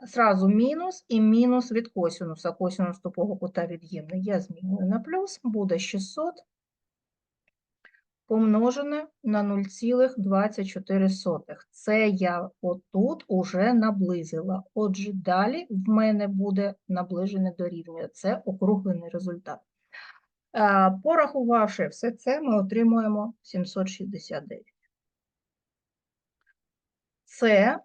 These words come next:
у нас корень із сімсот шістдесят дев'ять.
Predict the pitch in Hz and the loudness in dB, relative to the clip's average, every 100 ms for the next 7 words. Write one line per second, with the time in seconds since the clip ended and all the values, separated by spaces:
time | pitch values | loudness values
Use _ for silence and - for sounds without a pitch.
0 | _ _ _ 285 285 285 311 - _ 320 | _ _ _ -4 0 0 -2 -6 _ -2
1 | 302 285 247 240 233 - 240 233 - 233 | 4 6 6 4 2 0 -2 -2 -2 -6
2 | - 233 208 214 220 202 190 190 180 190 | -4 -6 -4 -4 -4 0 2 2 2 -4